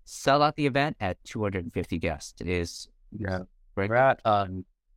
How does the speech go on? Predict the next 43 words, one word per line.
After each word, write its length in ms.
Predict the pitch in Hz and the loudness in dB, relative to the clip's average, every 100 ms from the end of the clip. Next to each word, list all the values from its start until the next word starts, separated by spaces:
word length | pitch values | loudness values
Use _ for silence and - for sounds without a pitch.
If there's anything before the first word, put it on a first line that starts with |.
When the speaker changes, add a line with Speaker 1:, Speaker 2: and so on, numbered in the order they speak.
| _ | _
Speaker 2:
I 20 | |
think 120 | 120 | 0
we're 100 | 127 | 2
at 80 | 131 | 4
almost 320 | 110 107 101 | 4 2 -2
three 160 | 107 98 | -4 -2
hundred. 360 | 95 90 - | -2 -4 -4
Speaker 1:
Three 220 | 131 139 135 | 0 0 2
hundred. 320 | 151 143 117 | 0 -2 -4
Speaker 2:
It's 200 | - - | -8 -14
like 120 | - | -14
two, 220 | - 110 98 98 98 _ | -12 -12 -12 -14 -20 _
two 180 | - 117 | -4 0
eighty 320 | 95 98 98 | 2 2 2
or 120 | 85 | 0
something. 360 | 87 80 - 82 | -6 -8 -8 -6
Yeah. 60 | 90 | -4
Speaker 1:
That, 120 | 117 _ _ _ _ | -4 _ _ _ _
that 260 | 131 131 135 | 2 2 2
is, 360 | 127 123 110 - | 0 0 0 -6
I 80 | - | -2
mean, 300 | 123 113 101 - _ _ _ _ - | 0 0 -2 -10 _ _ _ _ -6
just 360 | - 123 - - _ | 0 0 0 -14 _
first 240 | 131 131 - | 0 0 2
off, 180 | 107 - | 2 2
congratulations 720 | 101 101 95 95 90 - 104 | 0 0 2 0 -2 -4 -4
Speaker 2:
Thank 180 | 95 - | -4 -2
you. 80 | |
Speaker 1:
on, 380 | 98 92 90 87 - | 2 2 2 -2 -2
on 220 | 90 87 - - | -2 -2 -6 -4
that 180 | 90 - | -2 0
Speaker 2:
Thank 140 | 98 | -2
you. 60 | 95 | -2
Speaker 1:
particular, 340 | 90 90 87 | -2 -2 0
um, 240 | 85 82 - _ _ - | -2 -4 -8 _ _ -14
achievement. 600 | - - 123 107 90 90 _ _ _ | -8 -2 0 0 -2 -4 _ _ _
How 140 | 113 | -2
do, 100 | 147 | -2
how 180 | - 120 | -2 -2
do 60 | 139 | 0
you 200 | 127 139 | -2 -4
feel, 420 | - 90 85 - _ _ _ - | -6 -8 -8 -12 _ _ _ 0
um, 400 | 104 101 95 | 2 4 2